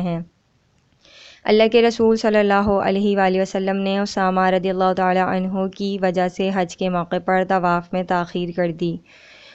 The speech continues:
उसामा रदियल्लाहु ताला अन्हु का इंतज़ार करते रहे। जब वो पहुँचे तो लोगों ने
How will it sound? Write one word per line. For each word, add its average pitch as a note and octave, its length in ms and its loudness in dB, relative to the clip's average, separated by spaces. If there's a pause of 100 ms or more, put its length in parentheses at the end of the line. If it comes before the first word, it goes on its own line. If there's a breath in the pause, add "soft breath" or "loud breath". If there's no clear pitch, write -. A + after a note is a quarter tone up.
(140 loud breath)
उसामा G3 420 4
रदियल्लाहु G3 480 4
ताला F#3+ 380 4
अन्हु F#3+ 340 0
का F#3+ 200 0
इंतज़ार F#3 540 0
करते F3+ 380 0
रहे। F3+ 280 0 (680 soft breath)
जब G#3+ 200 4
वो A3+ 120 4
पहुँचे A3 500 4
तो A3 160 2
लोगों G3+ 360 2
ने G3+ 100 0